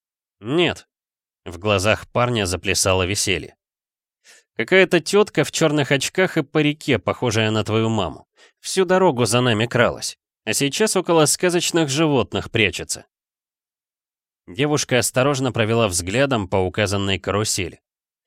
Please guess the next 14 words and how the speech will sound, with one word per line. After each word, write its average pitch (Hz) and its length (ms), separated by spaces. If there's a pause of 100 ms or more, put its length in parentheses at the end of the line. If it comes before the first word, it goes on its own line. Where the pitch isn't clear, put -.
(240)
Действительно, 107 840 (220)
около 120 400
розового 113 480
единорога, 104 720
застывшего 101 640
в - 100
прыжке - 420
с - 100
приподнятыми 98 760
передними 92 500
копытами, 151 580 (300)
притаилась 127 640
мама. 98 340 (1300)
«Господи!» 104 800